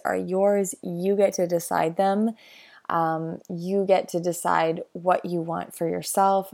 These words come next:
for your life, for your relationships, for your career. Like, you get to raise the standards at any time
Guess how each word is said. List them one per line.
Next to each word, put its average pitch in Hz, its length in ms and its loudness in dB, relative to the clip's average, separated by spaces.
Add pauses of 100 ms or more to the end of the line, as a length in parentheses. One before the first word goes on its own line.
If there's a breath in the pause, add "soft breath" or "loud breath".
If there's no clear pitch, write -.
(140)
for 180 100 -4
your 170 260 -2
life, 190 580 0 (460 soft breath)
for 180 100 0
your 165 140 2
relationships, 208 960 2
for - 140 -8
your 180 140 -2
career. 190 360 2
Like, 185 200 -2
you 196 680 0
get - 220 0
to 185 120 -4
raise 175 480 2
the 165 120 -4
standards 165 600 -2
at - 220 -8
any 202 300 0
time 170 580 -4